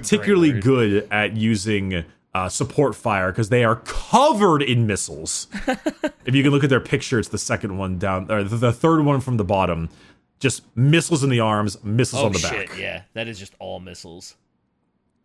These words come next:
Speaker 1: Uh, the next, the second to last is Commander Aracom.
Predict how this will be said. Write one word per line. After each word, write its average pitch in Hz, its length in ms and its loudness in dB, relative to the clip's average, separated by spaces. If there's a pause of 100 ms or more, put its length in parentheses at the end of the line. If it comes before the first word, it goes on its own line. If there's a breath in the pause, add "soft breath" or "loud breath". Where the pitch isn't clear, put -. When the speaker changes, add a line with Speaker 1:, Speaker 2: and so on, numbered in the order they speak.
(100)
Speaker 1:
Uh, 107 280 4
the 110 100 2
next, 147 380 0
the 131 120 4
second 185 300 0
to 175 80 2
last 143 420 2
is 151 300 2
Commander 131 800 2
Aracom. 151 680 0